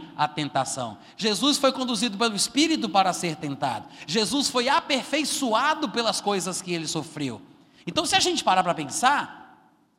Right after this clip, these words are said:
esse povo que vai estar vivendo no milênio, porque p-, pelo que parece, pelos textos proféticos do Antigo Testamento, pessoas estarão vivendo normalmente, talvez até vivendo uma vida familiar. Claro,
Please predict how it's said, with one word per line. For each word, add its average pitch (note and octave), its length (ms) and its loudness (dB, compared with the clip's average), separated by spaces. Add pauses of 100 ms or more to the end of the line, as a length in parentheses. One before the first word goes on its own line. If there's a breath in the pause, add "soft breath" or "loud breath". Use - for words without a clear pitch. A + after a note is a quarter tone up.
(320)
esse D4 300 2
povo A3+ 480 2
que F3+ 120 -6
vai F3 200 2
estar E3 280 0
vivendo D#3+ 440 -2
no D#3 80 -2
milênio, D#3 520 -2
porque E3 220 -6
p-, A3+ 220 -10
pelo F3+ 260 -4
que - 80 -8
parece, E3 480 -2 (220 loud breath)
pelos D3+ 200 -4
textos F#3+ 360 -4
proféticos E3 600 -2
do D#3+ 80 -6
Antigo D#3+ 220 -6
Testamento, D#3+ 580 -4 (300 loud breath)
pessoas G3 480 0
estarão F3+ 340 2
vivendo F#3 380 -4
normalmente, G3 720 -2
talvez F3+ 420 2
até F3 380 0 (160 loud breath)
vivendo F3 320 -4
uma E3+ 140 -4
vida E3 200 -6
familiar. F#3 760 0
Claro, D#3 260 2